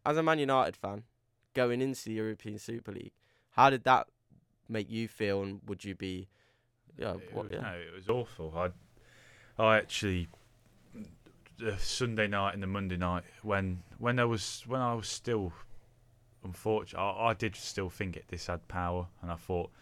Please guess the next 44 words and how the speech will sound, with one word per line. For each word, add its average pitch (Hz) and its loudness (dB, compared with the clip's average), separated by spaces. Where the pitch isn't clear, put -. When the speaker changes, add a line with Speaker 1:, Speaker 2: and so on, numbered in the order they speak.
Speaker 2:
"You 92 0
know 92 4
what, 87 2
these 92 2
people 87 0
aren't 82 2
gonna 82 -2
stand 80 -2
down. 78 0
They 90 6
don't 90 4
care 85 2
about 85 2
us, 82 -2
so 82 -2
why 82 4
would 80 0
they 80 -4
stand 80 -4
down? 82 0
This 85 -4
is 82 -4
all 85 2
for 82 -4
them." 78 -2
Uh, 87 0
it, 90 -2
I 98 0
was 98 2
thinking, 92 -4
I, 82 -2
I'm, 87 -4
I'm 95 -4
not 101 -2
sure. 90 2
The 98 -10
first 101 2
twenty-one 98 2
years 92 6
or 90 2
so 90 4
of 85 2
my 90 6
life, 85 4